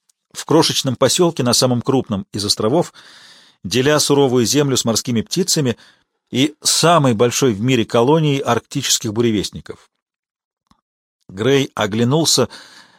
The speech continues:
на постепенно исчезающую вдали живописную бухту Хэймай с ярко раскрашенными домами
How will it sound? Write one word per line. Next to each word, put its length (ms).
на 100
постепенно 580
исчезающую 640
вдали 320
живописную 540
бухту 340
Хэймай 800
с 160
ярко 340
раскрашенными 600
домами 500